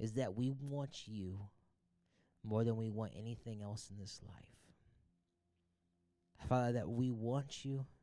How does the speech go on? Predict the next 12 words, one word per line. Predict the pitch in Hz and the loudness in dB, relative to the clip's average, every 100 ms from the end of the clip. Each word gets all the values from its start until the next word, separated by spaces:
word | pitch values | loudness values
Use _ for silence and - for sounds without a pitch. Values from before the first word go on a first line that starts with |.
| _ _ _ _ _ _ _ _ _ | _ _ _ _ _ _ _ _ _
as | 110 107 | -6 0
much | 117 113 | 0 2
as | 123 107 | 0 0
we | 104 | -2
need | 104 107 104 - | -2 -4 -4 -8
you. | 90 131 - _ _ _ _ _ _ _ _ _ _ _ _ _ _ _ _ _ _ _ _ _ _ _ _ _ _ _ _ _ _ _ _ _ _ _ 90 _ 87 87 87 _ _ _ _ _ _ _ _ | -10 -12 -14 _ _ _ _ _ _ _ _ _ _ _ _ _ _ _ _ _ _ _ _ _ _ _ _ _ _ _ _ _ _ _ _ _ _ _ _ _ _ _ _ _ _ _ _ _ _ _ _
Father, | 127 120 | 4 4
let | 117 123 | 6 4
us | 123 - | 2 -2
use | 104 120 123 | 4 4 4
this | 135 - | 2 0
moment | 110 104 104 101 | 0 0 0 0